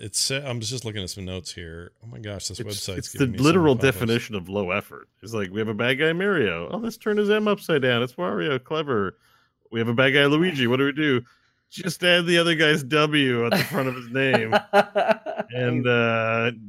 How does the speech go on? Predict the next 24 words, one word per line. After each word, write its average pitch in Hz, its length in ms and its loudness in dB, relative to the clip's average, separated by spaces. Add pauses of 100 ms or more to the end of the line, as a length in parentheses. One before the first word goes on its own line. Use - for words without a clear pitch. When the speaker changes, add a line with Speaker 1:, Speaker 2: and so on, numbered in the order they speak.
Speaker 2:
change 135 280 -2
his 117 80 -6
colors 101 400 -2
and 95 80 -14
call 95 220 -6
it, 87 60 -14 (120)
you 95 100 -20
know, 85 160 -20
it's - 80 -20
got 101 140 -6
a - 20 -6
mustache. 87 300 -12 (440)
Speaker 1:
Oh, 185 120 -12
they 185 140 -6
have 170 180 -4
a 113 80 -2
trailer 170 540 -6
for 120 160 -16
this. 104 480 -12 (1300)
Speaker 3:
For 135 180 -6
the 117 140 -8
Mario 117 400 -2
Land? 202 340 2
Speaker 1:
Yeah. 123 360 0